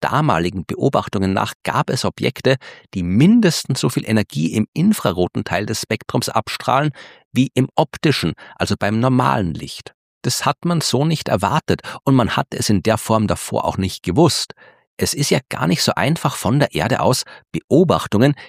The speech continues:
im infraroten Teil des Spektrums anzustellen. Man kann das zwar im Prinzip mit denselben Teleskopen erledigen,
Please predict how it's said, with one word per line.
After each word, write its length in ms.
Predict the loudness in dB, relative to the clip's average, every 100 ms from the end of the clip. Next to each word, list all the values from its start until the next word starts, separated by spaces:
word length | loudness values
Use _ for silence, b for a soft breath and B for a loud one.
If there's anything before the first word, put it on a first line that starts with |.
| B
im 180 | 0 0
infraroten 680 | 2 0 2 0 0 0 -2
Teil 240 | -2 -2 -2
des 180 | -4
Spektrums 500 | -4 -6 -2 -2 -2 -2
anzustellen. 760 | 0 0 2 2 0 -4 -4 -12 _ _ _ -6
Man 160 | -6 -6 _ -6
kann 300 | 0 2 2
das 180 | 0
zwar 280 | -2 0 0
im 160 | 0 -2
Prinzip 520 | -2 -4 -2 -2 0
mit 160 | -2 0
denselben 520 | 0 2 2 2 0
Teleskopen 580 | 0 -2 0 0 0 -2
erledigen, 580 | 0 2 4 4 2